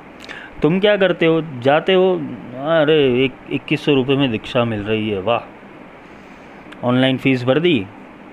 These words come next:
वो बाबा को बोल दिया, "हेलो बाबा", बोलेगा, "हाय बच्चा, बेटा ट्रांसफ़र कर दे इक्कीस सौ रुपये, मैं तुझे दीक्षा दे देता हूँ।" "बाबा जी क्या करोगे दीक्षा में?"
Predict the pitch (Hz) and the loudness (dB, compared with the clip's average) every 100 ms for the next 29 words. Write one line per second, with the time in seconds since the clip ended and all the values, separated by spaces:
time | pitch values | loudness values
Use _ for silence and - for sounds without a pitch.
0 | - - - - 131 127 127 131 135 131 | -20 -20 -12 -2 0 2 2 2 2 2
1 | 135 139 135 123 139 143 135 135 127 117 | 2 4 2 2 2 2 2 2 2 0
2 | - 131 135 123 127 131 123 127 135 127 | -8 -12 -4 0 2 2 2 2 0 -2
3 | - 131 123 - - - - - - - | 0 2 2 -2 -18 -20 -20 -20 -20 -20
4 | - - - - - - - - 165 175 | -20 -20 -20 -20 -20 -16 -12 -6 -2 0
5 | 160 151 147 160 135 175 170 123 135 120 | 2 2 2 0 0 0 0 0 -2 -2
6 | 127 123 127 131 131 131 127 - - 123 | -2 0 0 0 0 -2 -4 -4 -2 0
7 | 120 117 107 107 101 107 135 165 170 180 | 0 -2 -2 -2 -4 -2 0 2 0 2
8 | 185 180 180 175 156 - 160 156 165 | 2 2 0 0 -2 -2 -2 0 -4